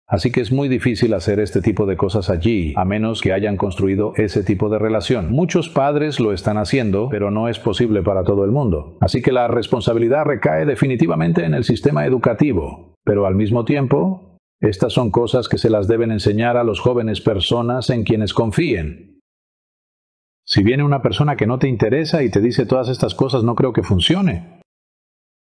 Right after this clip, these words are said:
Entonces hay que crear a esas personas en los colegios en quienes los jóvenes confíen, con quienes puedan hablar de estas cosas y que los chicos se abran lo suficiente para hacer las preguntas adecuadas. Creo que esto es muy necesario para crear una situación saludable,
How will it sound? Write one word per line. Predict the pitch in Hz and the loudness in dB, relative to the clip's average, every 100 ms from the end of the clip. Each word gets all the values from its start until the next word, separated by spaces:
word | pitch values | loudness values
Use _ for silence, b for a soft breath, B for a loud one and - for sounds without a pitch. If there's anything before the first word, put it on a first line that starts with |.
| - | -4
Entonces | 135 190 190 190 180 - | -2 0 0 0 0 0
hay | 139 | 0
que | 131 - | 0 0
crear | 117 113 123 135 - - | 2 2 0 -2 -6 -2
a | 107 | 0
esas | 113 123 - | 2 -2 0
personas | 107 107 120 120 117 | -2 0 -2 0 0
en | |
los | 110 101 | 0 2
colegios | 113 117 127 123 135 165 - | 2 2 2 0 0 -2 -2
en | 113 104 | -2 0
quienes | 123 120 107 | 0 0 0
los | 104 92 | 0 -2
jóvenes | - 160 151 131 110 | 0 0 0 -2 -2
confíen, | 107 90 - 143 135 135 | -2 0 0 0 0 -2
con | 107 | -2
quienes | 101 110 104 - | 0 -2 -2 -2
puedan | 120 117 117 110 | 0 0 -2 -4
hablar | 98 92 117 143 117 | -2 2 2 2 0
de | 101 | 0
estas | 101 98 85 | 0 -2 0
cosas | 87 80 82 80 | -2 -2 -6 -6
y | 113 | -2
que | 131 | 0
los | 123 | 0
chicos | - 175 151 131 - | -2 0 0 0 -2
se | 120 | 0
abran | 131 131 127 | 0 0 -2
lo | 113 | -2
suficiente | 110 110 - 127 123 131 | 0 0 0 0 0 0
para | 104 120 110 | 0 0 0
hacer | - 131 127 | 0 0 2
las | 120 107 | 0 0
preguntas | 101 90 104 110 95 92 | -2 0 0 0 0 0
adecuadas. | 90 82 78 90 82 78 - - | 0 0 0 0 0 -4 -4 -2
Creo | 98 | 0
que | 123 | 0
esto | 117 | 2
es | 131 | 0
muy | 131 | 2
necesario | 135 123 107 123 127 | 0 0 0 0 0
para | 117 107 | 0 0
crear | 113 117 | 0 2
una | 120 113 | 0 0
situación | 107 101 107 123 | 0 0 0 -2
saludable, | 110 104 101 110 90 82 82 - | 0 0 2 0 0 -2 -4 -8